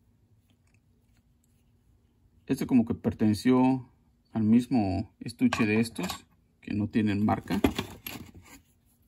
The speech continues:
Ahí está, otro de la Craftsman.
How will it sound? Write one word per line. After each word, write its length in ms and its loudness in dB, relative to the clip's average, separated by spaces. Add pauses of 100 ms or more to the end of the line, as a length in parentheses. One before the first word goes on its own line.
(2250)
Ahí 120 -4
está, 360 -4
otro 240 -2
de 80 2
la 120 0
Craftsman. 600 -2